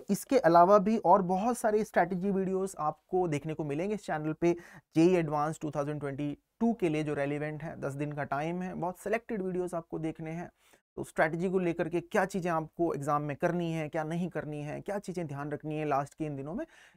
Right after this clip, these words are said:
इससे सारी रिलेटेड वीडियोस आपको इस चैनल पे देखने को मिलेंगी।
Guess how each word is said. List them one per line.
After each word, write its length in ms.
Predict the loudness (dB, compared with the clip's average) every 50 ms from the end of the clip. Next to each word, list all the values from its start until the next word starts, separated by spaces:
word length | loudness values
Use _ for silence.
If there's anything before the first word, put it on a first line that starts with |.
| -10 -10
इससे 200 | -8 -6 -8 -8
सारी 360 | -6 -2 0 2 2 4 4
रिलेटेड 340 | 2 2 0 0 -2 -4 -2
वीडियोस 300 | -2 -2 -2 -2 -2 -2
आपको 280 | -2 -4 -2 -2 -6
इस 120 | -6 -4 -4
चैनल 240 | -6 -6 -6 -6 -8
पे 140 | -8 -8
देखने 280 | -8 -8 -8 -8 -10 -10
को 120 | -8 -8
मिलेंगी। 340 | -8 -4 -4 -2 -2 -2 -4